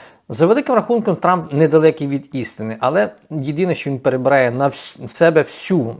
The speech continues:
перемогу. Це не зовсім так. Але допомога С Ш А у Другій світовій війні справді дуже велика. Хоча за цю допомогу було заплачено Сполученим Штатам Америки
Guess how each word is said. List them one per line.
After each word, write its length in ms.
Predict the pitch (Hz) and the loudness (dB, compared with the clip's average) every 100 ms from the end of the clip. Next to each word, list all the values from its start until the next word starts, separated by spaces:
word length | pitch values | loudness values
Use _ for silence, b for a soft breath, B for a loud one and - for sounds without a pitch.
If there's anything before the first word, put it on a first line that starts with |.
| 120 | -4
перемогу. 520 | 120 117 113 95 104 - - | -4 -2 -6 -10 -12 -20 -4
Це 180 | 196 | 0
не 160 | 180 175 | 2 2
зовсім 420 | 147 135 - 110 | 2 0 -2 -8
так. 280 | 107 87 - B B B _ | -6 -6 -8 B B B _
Але 200 | 139 160 | 2 4
допомога 540 | 143 160 165 180 139 | 2 0 -2 0 0
С 60 | 127 | -2
Ш 180 | - 175 | -2 -2
А 120 | 202 | 0
у 100 | 143 | -2
Другій 240 | 123 139 | -2 -2
світовій 480 | 127 123 127 123 120 | -4 -6 -6 -4 -4
війні 340 | 110 131 170 - | -6 -4 -4 -6
справді 580 | - - 127 131 120 110 - 131 123 | -14 -4 2 2 0 -8 -16 -16 -12
дуже 440 | 110 139 147 107 | -4 0 0 -2
велика. 400 | 107 107 113 - | -10 -12 -14 -14
Хоча 300 | - 147 143 | -6 -2 0
за 100 | 127 | -2
цю 140 | 123 135 | -4 -6
допомогу 520 | 123 123 139 180 156 | -6 -4 -2 -2 -2
було 200 | 120 117 | -2 -4
заплачено 500 | 123 127 127 123 110 | -4 0 0 -2 -10
Сполученим 480 | - 123 110 110 104 | -10 -10 -10 -12 -8
Штатам 300 | 117 107 107 | -8 -6 -8
Америки 440 | 127 151 143 131 | -4 -4 -4 -10